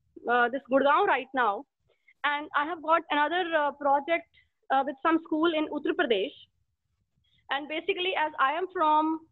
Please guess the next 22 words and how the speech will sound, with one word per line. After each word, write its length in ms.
Punjab, 500
uh, 240
there 180
also 300
I 100
have 200
got 180
some 180
contacts 540
with 160
the 160
different 340
schools 380
because 180
I 60
have, 180
uh, 280
got 220
my 140
education 480
from 220
Punjab. 440